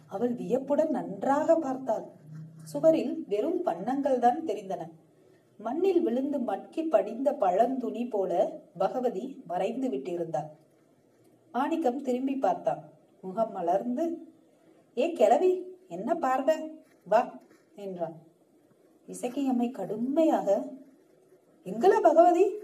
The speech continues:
என்றார். அவன் சுவரை பார்த்துவிட்டு, "பகவதியா? அவ இந்த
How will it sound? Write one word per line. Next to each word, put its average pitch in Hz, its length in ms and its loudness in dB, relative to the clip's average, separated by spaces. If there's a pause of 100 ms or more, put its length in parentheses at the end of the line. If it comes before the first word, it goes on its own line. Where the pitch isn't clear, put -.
(120)
என்றார். 170 560 -6 (680)
அவன் 269 240 -2
சுவரை 254 400 0
பார்த்துவிட்டு, 208 760 -4 (560)
"பகவதியா? 320 580 4 (500)
அவ - 240 0
இந்த 240 180 0